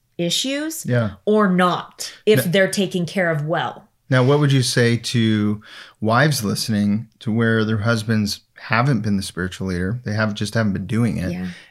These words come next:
Speaker 2: And they can't necessarily expect that to happen. They should, they're maybe
Speaker 1: Yeah.
Speaker 2: praying for that to happen.
Speaker 1: Yeah.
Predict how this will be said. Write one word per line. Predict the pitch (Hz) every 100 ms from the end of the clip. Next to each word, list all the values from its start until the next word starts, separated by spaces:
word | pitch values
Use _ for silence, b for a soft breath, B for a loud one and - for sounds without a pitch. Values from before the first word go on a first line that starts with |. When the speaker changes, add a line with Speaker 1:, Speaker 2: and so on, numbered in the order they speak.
| -
Speaker 2:
And | 117 110 107 104 - _
they | 113
can't | 104 - 113 -
necessarily | 117 - 113 101 95 -
expect | 95 - - 107 104
that | 107 110 107
to |
happen. | 110 123
They | 110
should, | 101 -
they're | 104 - 113
maybe | 107 98
Speaker 1:
Yeah. | 180 156
Speaker 2:
praying | 127 127 123
for | 101
that | 92
to | 95
happen. | 87 90 104 117
Speaker 1:
Yeah. | 180